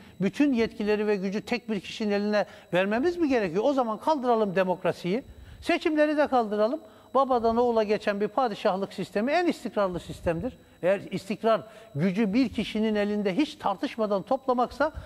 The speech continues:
en istikrarlı olması gereken sistem padişahlık sistemidir. Ama Osmanlı'da otuz altı padişah geldi. Yarısından çoğu saray darbesiyle öldürüldü ve tahttan indirildi.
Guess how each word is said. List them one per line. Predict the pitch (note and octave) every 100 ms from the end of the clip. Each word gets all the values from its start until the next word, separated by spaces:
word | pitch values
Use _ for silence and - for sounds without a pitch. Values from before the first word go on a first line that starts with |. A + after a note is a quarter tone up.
| - -
en | D#4 F4+
istikrarlı | D4+ - B3 A#3+ A3+ A3+
olması | G#3+ G#3+ F#3+
gereken | G#3 G3+ G3 G3+
sistem | F#3 A#3 - C4 E4 - - - - - _ - - _
padişahlık | - D4 D4 - C4+ D4+ -
sistemidir. | A#3 - G3+ F3+ F#3+
Ama | A3 A3+
Osmanlı'da | A#3 - B3+ A#3+ A3+ G#3+ G#3+ - -
otuz | A3 A3 A#3+
altı | A#3 A3 A3+
padişah | - G#3 G3 - G3+ -
geldi. | G3 A3
Yarısından | A3+ C4+ B3 G#3 G3 F#3+
çoğu | F3 G3 A#3+ E4+ - -
saray | - G#3 C4+
darbesiyle | B3 A#3+ A#3 - C4 C#4+
öldürüldü | A#3+ G#3+ A3+ A#3+ C#4+
ve | -
tahttan | - B3+ - E4+
indirildi. | D4+ A#3+ G#3+ G#3+